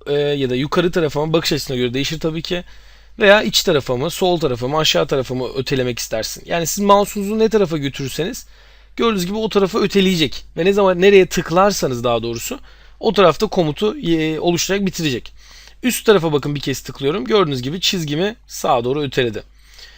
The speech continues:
E, escape'e bastım komuttan çıkmak için arkadaşlar. Tekrar O enter dedim komuta girmek için. Biraz daha büyütelim mesafeyi. Yüz enter diyorum bu sefer.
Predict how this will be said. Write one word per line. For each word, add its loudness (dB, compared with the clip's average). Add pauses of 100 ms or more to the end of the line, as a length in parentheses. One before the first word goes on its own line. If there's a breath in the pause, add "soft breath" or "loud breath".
(420 loud breath)
E, -2
escape'e 0
bastım 2
komuttan -2
çıkmak -6
için -4
arkadaşlar. -2
Tekrar 0
O 4
enter -2
dedim 0
komuta -4
girmek -6
için. -8
Biraz 0
daha 4
büyütelim -2
mesafeyi. -4
Yüz 0
enter 0
diyorum -4
bu -10
sefer. -4